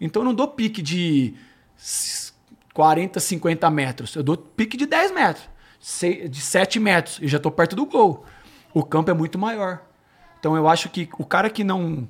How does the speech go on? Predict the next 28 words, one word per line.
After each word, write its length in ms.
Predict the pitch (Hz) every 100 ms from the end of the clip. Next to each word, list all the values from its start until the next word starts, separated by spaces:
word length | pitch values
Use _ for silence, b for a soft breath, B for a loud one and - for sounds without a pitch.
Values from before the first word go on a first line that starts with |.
| -
carrega 420 | 143 120 135 143
junto, 360 | 123 147 170 -
que 100 | -
do 180 | 147 139
nada 320 | 139 151 139
muda, 520 | 123 165 254 151 117 - _ _ _ _ _ - _
tem 160 | - 123
essa 120 | 120
dificuldade. 640 | 143 131 - 190 220 127 - B -
Com 80 |
a 40 | 165
bola 220 | 156 202
no 100 | 190
pé 200 | - 175
não 80 | 247
vai 120 | 277
ter, 140 | 277 180
vai 120 | 156
ter 100 | 156
facilidade. 640 | 170 - 208 226 196 139 B B B
Mas 240 | 135 135
eu 60 | 143
acho 160 | 143
que 80 | 156
estruturalmente 720 | - 151 147 143 135 143 143
de 60 | 131
uma 100 | 135
finalização, 1000 | 135 131 127 123 127 - 156 156 147